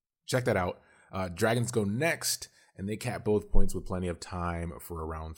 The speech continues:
three attempt. So once again, Dragons just outdoing Hunters here. So in round three, Dragons are the only one that get, only ones that get the attempt because they have time. Hunters do not. Uh, and they eventually are able to win the main fight and cap point one and take the map.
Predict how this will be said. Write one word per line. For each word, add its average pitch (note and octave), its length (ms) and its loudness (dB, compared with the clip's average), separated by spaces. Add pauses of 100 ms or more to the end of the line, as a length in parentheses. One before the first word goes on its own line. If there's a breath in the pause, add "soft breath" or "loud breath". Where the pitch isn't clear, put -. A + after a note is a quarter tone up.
three A2+ 240 -2
attempt. G#2+ 540 -6 (280 soft breath)
So F#2+ 100 -8
once F#2 180 -6
again, F2+ 240 -6
Dragons E2+ 380 -8
just - 160 -14
outdoing D#2 380 -12
Hunters E2+ 340 -6
here. E2+ 340 -6 (140 loud breath)
So F#2+ 160 0
in E2+ 60 -2
round A#2 340 2
three, A2 180 -4
Dragons G2+ 360 -2
are F#2 60 0
the F2+ 100 -6
only G#2 200 -4
one G2+ 220 -2
that F2+ 120 -6
get, F#2 140 -10 (100)
only A#2 200 -2
ones G#2 220 0
that F2+ 80 -6
get F2 220 -10
the - 100 -12
attempt - 440 -8 (260 soft breath)
because E2+ 300 -12
they E2 120 -8
have D#2+ 200 -14
time. F2+ 460 -8 (220 soft breath)
Hunters D#2 260 -10
do D#2 100 -14
not. F2+ 480 -8 (400 soft breath)
Uh, D#2+ 220 -12
and F2+ 100 -6
they F2+ 80 -4
eventually F#2 560 -4
are F2 160 -10
able F2 240 -8
to - 140 -12
win F2+ 120 -2
the E2+ 80 -4
main F#2+ 240 -2
fight - 400 -2
and G#2+ 160 -8
cap F#2+ 220 -8
point F2+ 260 -6
one F2+ 220 -4
and F2 100 -4
take - 220 -10
the - 80 -12
map. D#2 240 -14